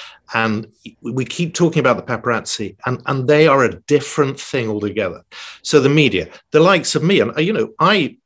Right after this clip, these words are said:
at times was pretty ashamed to be standing where, with a cameraman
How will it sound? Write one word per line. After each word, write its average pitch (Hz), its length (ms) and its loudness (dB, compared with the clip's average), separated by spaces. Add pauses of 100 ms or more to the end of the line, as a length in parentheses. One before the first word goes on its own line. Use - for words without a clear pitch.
(160)
at 123 180 -10
times 117 460 -8
was 123 220 -2
pretty 147 400 -2
ashamed 117 380 -2
to 87 40 -16
be 101 80 -6
standing 110 560 -2
where, 110 500 0
with 135 200 0
a 120 60 -2
cameraman 110 600 -4